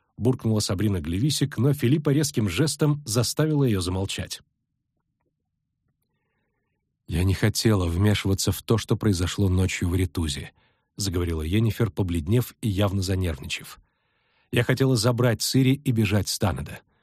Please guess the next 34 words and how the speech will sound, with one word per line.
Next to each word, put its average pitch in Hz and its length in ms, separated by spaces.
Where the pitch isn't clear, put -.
Но 117 120
Тесая 127 500
убедила 107 400
меня 98 200
в - 60
том, 113 140
что 104 180
появление 101 400
девочки 104 380
в 85 80
Гарштанге 92 720
для 110 200
многих 110 320
станет 117 280
шоком, - 500
а 107 120
ее 131 160
пророчество, 110 640
высказанное 104 540
в - 80
трансе, 104 400
предупредит 120 580
конфликт. 98 640
Я 135 400
не 135 160
сваливаю 135 640
на 127 60
нее 123 300
вину, 117 300
ведь 90 220
я 107 100
думала 101 320
так 76 300
же. - 200